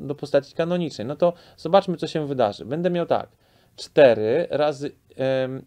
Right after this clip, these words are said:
x do kwadratu, czyli, mm, no pierwiastek z dwóch, napiszmy pierwiastek z dwóch przez dwa do kwadratu i tu będę miał x prim minus y prim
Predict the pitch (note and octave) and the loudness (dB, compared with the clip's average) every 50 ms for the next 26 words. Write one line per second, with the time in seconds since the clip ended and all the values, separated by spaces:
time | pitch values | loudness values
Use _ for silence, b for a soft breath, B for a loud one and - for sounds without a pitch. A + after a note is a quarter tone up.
0 | _ - D3 D3+ D3 C#3 B2 C#3 C3 - - D3 C#3 B2+ B2 G2+ E2+ - G#2 G2 | _ -12 -10 -8 -6 -4 -2 -2 -2 0 2 2 2 2 2 -2 -2 -6 -12 -14
1 | - - C3+ C3+ C#3 C#3 C3+ b b b b b b - A#2+ B2 B2+ B2 B2 B2+ | -10 -8 -6 -6 -6 -8 -10 b b b b b b -10 -8 -6 -6 -6 -6 -6
2 | B2 B2 - - - - _ _ - - D#3+ D#3+ - E3 D#3 F3 F#3 F3+ - E3+ | -6 -8 -10 -12 -16 -18 _ _ -6 -6 -4 -2 0 0 2 2 2 0 0 -6
3 | D3 C3+ B2 C3 D3 E3+ D#3+ - - - - C#3 C#3 - D#3+ D3 - C3+ A2+ B2+ | -6 -6 -8 -6 -4 -4 -4 -6 -10 -10 -10 -8 -6 -4 -6 -6 -6 -6 -4 -4
4 | B2 A#2+ B2+ B2 A#2+ - C#3 B2 A#2 A#2 C3+ D3+ C#3+ - - C3 A#2+ A2+ A2+ B2 | -2 0 0 -2 -2 -4 -8 -8 -6 -8 -10 -10 -8 -6 -6 -4 -4 -4 -2 2
5 | C#3 C3+ B2+ A#2+ B2 - - - A#2 A2 A#2 A2+ G2+ F#2 - - A#2 C3 E3+ F#3+ | 2 2 2 0 -4 -8 -4 -6 -4 -2 -2 -4 -4 -4 -6 -6 -4 -4 -4 -4
6 | b b b b b b b b C3 C3+ - E3 F3 F3 F3 E3 E3 E3 D#3+ - | b b b b b b b b -8 -4 -2 0 0 0 0 0 -2 -4 -4 -4
7 | - - D#3+ E3 - - - - _ - - D3 D3 D#3 E3 E3 C#3+ C#3+ D3+ D#3 | -6 -10 -12 -12 -12 -14 -20 -20 _ -8 -4 -4 -2 -2 -2 -4 -4 -4 -4 -4
8 | D3+ D3 C3+ - - D3+ D3 C#3+ D3+ C#3+ C3 - - - - C3+ C3+ C3+ C#3+ | -4 -6 -8 -8 -8 -8 -4 -2 -2 -2 -2 -4 -8 -10 -8 -6 -6 -6 -6